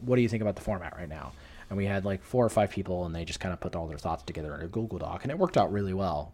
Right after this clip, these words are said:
honestly. It was really good. We had a good group of people the last time. Uh, folks like, uh, Nate Golia from, uh, Eternal Turtles, uh, was on there. Uh, Rob Wilson, who's a, a Columbus local, uh, to us, who runs, uh, the Buffalo Chicken Dip Legacy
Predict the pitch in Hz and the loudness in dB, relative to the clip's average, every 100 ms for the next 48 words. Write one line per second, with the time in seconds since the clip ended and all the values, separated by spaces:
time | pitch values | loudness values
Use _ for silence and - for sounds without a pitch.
0 | - 87 85 82 76 85 - 92 82 85 | -6 -4 -4 -6 -8 -8 -6 -4 -4 -4
1 | 78 82 85 85 92 - - 95 - 92 | -4 -4 -4 -4 -6 -6 -4 -4 -4 -8
2 | 92 95 85 78 - - 80 82 - - | -4 -2 -2 -4 -4 -8 -8 -8 -10 -14
3 | - - - 85 85 80 78 76 - - | -20 -20 -12 -4 0 0 0 -2 -6 -2
4 | 95 - 98 87 85 85 85 80 87 82 | -2 -2 -2 -2 -2 -2 -2 -2 -4 -2
5 | 90 87 82 82 80 87 82 80 85 92 | -2 -2 -2 -4 -4 -4 -4 -4 -6 -6
6 | 85 - - - 95 87 82 82 80 - | -4 -4 -6 -4 -4 -2 -4 -4 -6 -8
7 | - - 87 82 82 85 80 78 82 80 | -12 -6 -4 -2 -4 -6 -6 -4 -4 -4
8 | 82 80 82 80 82 82 82 85 82 - | -4 -4 -2 -4 -2 -2 -2 -4 -4 -2
9 | 85 82 - - - - 92 82 82 82 | -2 -6 -10 -20 -20 -4 -4 -2 -4 -2
10 | 80 85 - - - - - - - - | -4 -6 -14 -20 -20 -20 -20 -20 -12 2
11 | 92 - 101 92 92 - 85 82 82 85 | 2 4 0 0 0 -2 -4 -4 -4 -6
12 | - - - - - - - 92 90 85 | -10 -20 -20 -20 -20 -20 -8 0 0 0
13 | 95 87 87 90 85 82 82 90 80 80 | 0 -2 0 -2 0 -2 0 0 2 0
14 | 80 - - 90 80 90 85 80 78 82 | -2 -4 -2 -2 0 -2 -2 -4 -2 -2
15 | 78 - 82 80 | -2 -2 -4 -4